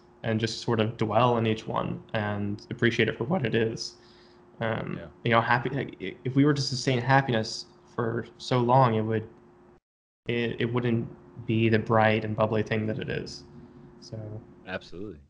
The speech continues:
Speaker 2: And th-, yeah, what are we here for if not to experience, right?
Speaker 1: Yeah.
Speaker 2: And to only experience one aspect of our human nature would be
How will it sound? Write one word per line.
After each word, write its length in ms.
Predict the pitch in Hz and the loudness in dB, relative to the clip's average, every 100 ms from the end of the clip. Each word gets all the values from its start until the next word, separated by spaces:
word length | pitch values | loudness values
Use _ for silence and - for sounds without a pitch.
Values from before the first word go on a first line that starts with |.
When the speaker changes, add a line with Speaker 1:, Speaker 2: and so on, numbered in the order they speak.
| _ _ | _ _
Speaker 2:
And 160 | 95 113 | -6 -4
th-, 100 | 127 | 0
yeah, 180 | 135 95 | 2 4
what 200 | 98 117 | 2 2
are 40 | |
we 140 | 104 | 2
here 180 | 95 113 | 0 -2
for 280 | 107 92 85 | -4 -4 -4
if 120 | 82 | -4
not 200 | 92 87 | -4 -4
to 80 | - | -4
experience, 840 | 78 - - 104 85 76 - - - _ _ _ 87 | -8 -10 -6 -4 -4 -6 -14 -16 -18 _ _ _ -8
right? 300 | 82 87 - | -6 -6 -6
Speaker 1:
Yeah. 280 | 98 95 87 - _ _ _ _ - _ - | -6 -2 -4 -6 _ _ _ _ -20 _ -6
Speaker 2:
And 80 | 92 | 0
to 80 | |
only 260 | 98 113 104 | 4 6 6
experience 460 | 87 - 101 87 90 | 2 0 0 0 0
one 160 | 92 | 0
aspect 460 | 87 85 - 90 - | 2 0 0 -2 -2
of 100 | 82 | -4
our 220 | 82 78 92 - | -2 -2 -6 -16
human 360 | - 101 78 | -4 -2 0
nature 540 | 80 95 - 76 73 71 - | 0 0 -2 -6 -8 -10 -12
would 120 | 82 | -4
be 360 | 82 78 82 | -2 -2 -4